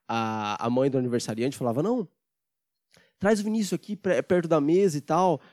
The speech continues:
porque na hora que a gente cantar, ele fica do lado." Aí a minha mãe falava, "Não, não, não, ele tá bom, ele tá bom aqui." Mas, na verdade, ela não me deixava lá porque eu ia soprar a vela do bolo.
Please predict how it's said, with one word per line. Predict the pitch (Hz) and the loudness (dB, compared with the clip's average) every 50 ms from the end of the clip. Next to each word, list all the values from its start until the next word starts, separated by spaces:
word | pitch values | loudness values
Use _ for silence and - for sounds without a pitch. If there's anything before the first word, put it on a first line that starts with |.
| _ _ | _ _
porque | - 147 - 156 | -18 -14 -8 -2
na | 156 160 | 0 2
hora | 165 165 | 2 2
que | - 156 | 0 -2
a | |
gente | 143 160 147 - | -4 -4 -8 -6
cantar, | - 143 135 - 165 170 185 185 165 139 123 - _ _ _ | -6 -6 -4 -2 0 0 2 2 2 0 -2 -6 _ _ _
ele | 131 156 143 | -6 -6 -6
fica | - - 151 139 | -2 -2 -2 0
do | 135 139 | 0 2
lado." | 131 127 147 180 202 185 165 135 127 - | 2 2 2 2 2 0 -2 -4 -6 -4
Aí | 131 131 | -2 0
a | |
minha | 139 143 139 | 0 0 -2
mãe | 135 | -2
falava, | - 151 135 127 120 110 | -4 -4 -4 -4 -4 -4
"Não, | 123 135 151 156 135 110 110 - _ _ | -4 -4 -4 -6 -8 -10 -12 -16 _ _
não, | - 151 208 247 269 262 | -6 -2 -2 0 2 2
não, | 262 262 | 2 2
ele | 247 220 | 2 0
tá | 247 240 | -2 -4
bom, | 208 214 233 233 233 | 0 2 2 2 2
ele | 214 | 2
tá | - 226 208 | 0 -4 -4
bom | 196 202 208 208 | 0 2 2 2
aqui." | 190 - - 180 190 - - _ _ _ | 0 -2 -8 -12 -12 -12 -14 _ _ _
Mas, | 165 | 2
na | 185 185 | 2 4
verdade, | 185 175 180 190 180 214 | 4 4 2 2 2 2
ela | 202 196 | 2 2
não | 185 170 165 170 180 247 | 0 2 2 4 2 2
me | 262 254 | 2 0
deixava | 208 185 180 151 - - 156 151 135 131 | 2 4 4 4 4 2 0 0 0 0
lá | 127 147 170 | -2 -2 -2
porque | - - 190 | -4 -4 -4
eu | 196 | -4
ia | 202 | -4
soprar | 190 - 214 190 - 165 170 175 | -4 -6 -8 -8 -8 -8 -8 -8
a | |
vela | 156 160 156 156 | -8 -8 -10 -10
do | 147 143 | -10 -10
bolo. | 127 117 - - | -12 -12 -14 -16